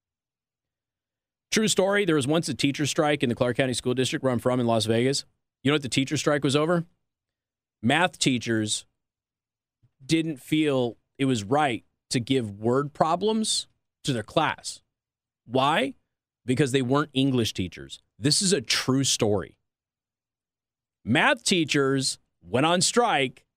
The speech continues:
because they had to use word problems and they're not English teachers.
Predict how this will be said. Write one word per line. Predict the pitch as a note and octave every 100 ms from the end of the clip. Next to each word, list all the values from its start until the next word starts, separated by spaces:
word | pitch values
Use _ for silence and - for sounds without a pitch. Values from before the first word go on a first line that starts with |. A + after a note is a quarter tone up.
| _ _
because | C#3+ C3+ D3 C#3 B2 - -
they | A2 A2 D#3+ G3 A#3
had | E3 D#3+ C#3 C3+ A#2+
to | -
use | C3+ B2+ C#3 C3+ G#2+
word | G#2+ G#3+ C4 D#3+
problems | D3+ C3+ A2+ A2+ A2 A2+ G2+ _ _ -
and | C#3 C3+
they're | A#2+ D#3+ D3
not | C3
English | B2+ A2+ G2
teachers. | - F#2 - A1+